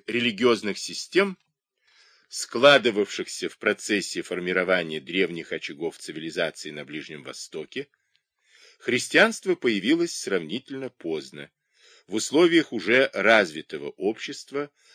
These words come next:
с острыми социальными, экономическими и политическими противоречиями.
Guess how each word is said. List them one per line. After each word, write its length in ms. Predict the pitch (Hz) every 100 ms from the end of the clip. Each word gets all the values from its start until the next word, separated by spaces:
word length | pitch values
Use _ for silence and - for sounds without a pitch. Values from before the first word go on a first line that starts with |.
| _
с 200 | - -
острыми 500 | 113 139 - 147 147
социальными, 960 | 143 - 95 - 98 120 131 127 131 127 _ _ -
экономическими 1120 | - 87 78 71 123 - 139 - 131 127 123 _ _ -
и 120 | 123
политическими 760 | 120 87 - 90 - - 92
противоречиями. 880 | 87 78 73 76 69 65 - 67 57